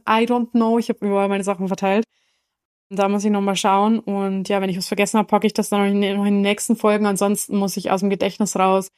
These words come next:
einfach alles weitergeben, was ich jetzt noch so weiß. Was ich aber sagen kann, ist, seitdem hatte ich noch mehrere Sessions und die haben noch einiges transformiert. Allem voran habe ich krasse Süchte geheilt, krasse Zwangsstörungen, Ängste und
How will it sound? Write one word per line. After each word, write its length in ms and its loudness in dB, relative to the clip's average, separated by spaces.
einfach 260 -4
alles 440 0
weitergeben, 560 0
was 160 -4
ich 80 -8
jetzt 220 -4
noch 120 -4
so 160 -8
weiß. 360 2
Was 240 0
ich 80 -2
aber 160 2
sagen 260 0
kann, 220 0
ist, 240 -4
seitdem 640 0
hatte 180 -6
ich 80 -8
noch 100 -6
mehrere 340 2
Sessions 520 -2
und 420 -4
die 120 -2
haben 140 -2
noch 160 -6
einiges 380 0
transformiert. 640 -2
Allem 220 4
voran 320 0
habe 140 0
ich 100 -10
krasse 280 -2
Süchte 360 -2
geheilt, 640 0
krasse 400 -4
Zwangsstörungen, 880 0
Ängste 800 0
und 680 -2